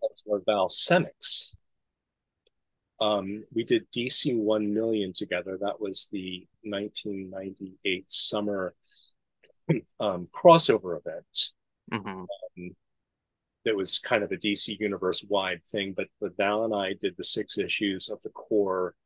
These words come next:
Speaker 1: um, D C one million story arc. Um, it was written by Grant Morrison.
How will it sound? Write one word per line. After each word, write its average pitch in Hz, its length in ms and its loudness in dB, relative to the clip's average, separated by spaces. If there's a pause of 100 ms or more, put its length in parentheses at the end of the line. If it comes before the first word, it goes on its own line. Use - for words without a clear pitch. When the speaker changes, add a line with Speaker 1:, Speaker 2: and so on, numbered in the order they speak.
(680)
Speaker 1:
um, 92 440 -4
D 104 120 -2
C 110 200 -2
one 98 240 -6
million 87 480 -6
story 101 480 2
arc. 85 260 -2 (1000)
Um, 95 500 -4 (500)
it 107 40 -2
was 107 200 0
written 110 240 2
by 98 120 -4
Grant 98 360 0
Morrison. 98 560 -4